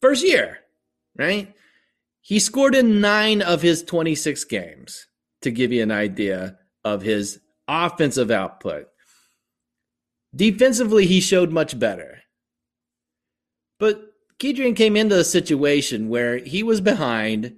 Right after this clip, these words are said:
Deuce, as far as guards. He was behind Deuce. He was behind Taz. He was behind Sean McNeil. He was behind Jordan McCabe.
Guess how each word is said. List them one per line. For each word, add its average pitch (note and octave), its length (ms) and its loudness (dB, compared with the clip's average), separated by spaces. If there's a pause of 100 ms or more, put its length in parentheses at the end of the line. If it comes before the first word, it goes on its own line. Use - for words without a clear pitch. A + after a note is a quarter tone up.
(420)
Deuce, C#3+ 720 0 (760)
as C3 80 -12
far D#3+ 200 2
as B2 100 -2
guards. F2 400 -4
He B2 80 -6
was A#2+ 100 -4
behind C3+ 420 -6
Deuce. F#2 420 -6 (180)
He A2 140 -6
was A#2+ 120 -2
behind C#3 440 -4
Taz. G2 420 -6 (300)
He C3 160 -2
was C3+ 140 2
behind C#3+ 520 -2
Sean C#3 260 -2
McNeil. G#2+ 500 -6 (260)
He B2+ 120 0
was C#3+ 140 2
behind C#3 480 -2
Jordan C3+ 260 0
McCabe. B2 540 -6